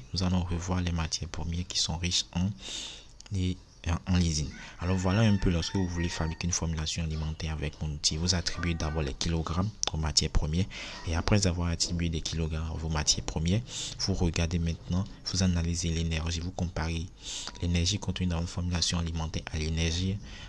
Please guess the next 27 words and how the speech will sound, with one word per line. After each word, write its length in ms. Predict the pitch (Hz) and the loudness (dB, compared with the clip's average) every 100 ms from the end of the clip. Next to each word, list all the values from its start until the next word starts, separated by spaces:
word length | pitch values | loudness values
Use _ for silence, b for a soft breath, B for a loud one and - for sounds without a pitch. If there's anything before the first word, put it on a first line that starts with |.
| B | B
euh, 160 | 85 82 | -4 -2
à 80 | 92 | 0
la 100 | 90 | 2
valeur 200 | 90 92 | 2 4
limite 300 | 92 87 90 | 4 2 2
à 40 | |
ne 100 | 87 | 0
pas 160 | 82 80 | 2 0
dépasser 400 | 80 - 82 82 | 0 -2 0 0
pour 160 | - | -2
l'énergie 460 | 80 78 76 78 - | -2 -2 -2 -4 -4
afin 240 | - 80 90 | -2 0 0
de 120 | 87 | 0
voir 260 | 82 80 85 | -2 -2 0
si 140 | 92 | 0
vous 100 | 82 | -2
voulez, 340 | 80 82 82 - B B B | -2 -2 -2 -2 B B B
si 80 | - | -2
vous 80 | 92 | -2
pouvez 300 | - 98 85 - - - - - - - - - - - - | -2 -2 -2 -4 -8 -16 -18 -18 -18 -20 -20 -20 -8 -6 0
diminuer 500 | 95 95 87 90 90 | 4 6 6 4 4
les 120 | 82 | 4
kilogrammes 500 | - 78 80 90 92 | 2 0 -2 -2 -2
ou 80 | 95 87 90 | -2 -2 0
augmenter 300 | 82 82 87 | 0 0 0
certains 400 | - 82 - 85 | 0 -2 -2 -4
kilogrammes. 420 | - 78 76 76 | -2 -4 -4 -6